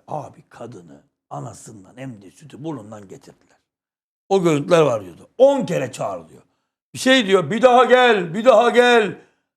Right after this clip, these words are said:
bir daha gel." O da tabii biraz böyle sarı, kırmızı, yeşil takmış falan. Böyle bir şey de var. Deliriyorlar. Bağıranlar, kürsü yurdulanlar, hava. Şimdi aynaları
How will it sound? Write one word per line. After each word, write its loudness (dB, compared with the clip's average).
bir -4
daha 4
gel." 2
O 0
da 4
tabii 2
biraz 2
böyle -2
sarı, 0
kırmızı, -6
yeşil -8
takmış -12
falan. -18
Böyle -14
bir -14
şey -6
de -8
var. -8
Deliriyorlar. -8
Bağıranlar, -6
kürsü -12
yurdulanlar, -4
hava. 2
Şimdi -8
aynaları 2